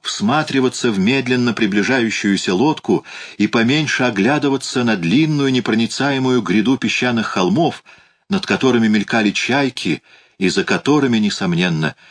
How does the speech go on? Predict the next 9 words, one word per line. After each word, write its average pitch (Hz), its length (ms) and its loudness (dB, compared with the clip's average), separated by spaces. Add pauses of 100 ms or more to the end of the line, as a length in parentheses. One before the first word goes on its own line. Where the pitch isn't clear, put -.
(220)
расположились 90 880 0
наши 90 300 -4
враги. 82 400 -6 (1400)
«В - 120 -20
таком 117 320 0
славном, 107 600 0
солнечном, 110 800 -2
прохладном 95 720 -2
месте — 101 600 -2